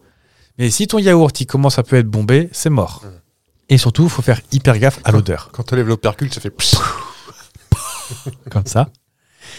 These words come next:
Speaker 1: Et, euh, moi, ça m'est déjà arrivé, et je peux vous dire que j'ai râlé ce jour-là, hein,
Speaker 2: Mm.
Speaker 1: d'avoir acheté genre, une barquette de poulet.
Speaker 2: Oui. Et tu l'ouvres et ça sent la mort.
Speaker 1: Et ça sent la mort alors qu'il n'était pas encore périmé. Ah, il était pas
Speaker 2: Ouais, ça m'est
Speaker 1: content.
Speaker 2: arrivé aussi.
Speaker 1: Et là, si t'as une odeur qui se dégage, euh, 'fin,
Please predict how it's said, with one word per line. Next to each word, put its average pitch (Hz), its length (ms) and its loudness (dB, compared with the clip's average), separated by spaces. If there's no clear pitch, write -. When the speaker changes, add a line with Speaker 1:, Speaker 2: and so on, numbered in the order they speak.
Speaker 1:
Et, 135 200 6
euh, 110 240 6
moi, 147 160 4
ça - 100 -6
m'est 120 80 0
déjà 107 240 0
arrivé, 90 280 0
et 123 60 4
je - 60 -4
peux 101 80 -6
vous 98 100 -4
dire 156 120 4
que - 40 2
j'ai - 100 0
râlé 226 280 6
ce 147 60 6
jour-là, 117 280 6
hein, 104 200 2
Speaker 2:
Mm. 110 140 -4
Speaker 1:
d'avoir 113 260 0
acheté 120 240 -4
genre, 110 120 -6
une 107 120 -2
barquette 101 320 0
de 110 80 0
poulet. 113 560 4
Speaker 2:
Oui. 107 300 -8
Et 113 80 0
tu - 160 -6
l'ouvres 147 200 0
et 107 40 -6
ça 101 120 -6
sent 104 120 -8
la 101 80 0
mort. 95 320 -2
Speaker 1:
Et 110 40 -2
ça 110 100 2
sent 131 160 2
la 127 100 6
mort 170 200 6
alors 143 100 4
qu'il 117 160 -6
n'était 110 100 0
pas - 80 -2
encore 135 220 0
périmé. 117 480 -4
Ah, 165 80 -10
il 135 100 -6
était 113 100 -12
pas 135 120 -10
Speaker 2:
Ouais, 135 60 -10
ça 139 100 -8
m'est 113 100 -6
Speaker 1:
content. 117 100 -6
Speaker 2:
arrivé 120 220 -8
aussi. - 440 -16
Speaker 1:
Et 107 200 4
là, 135 260 4
si - 180 -4
t'as 139 100 6
une 123 120 4
odeur 143 260 6
qui - 140 -4
se 113 40 -2
dégage, 117 420 4
euh, 104 140 4
'fin, 113 160 0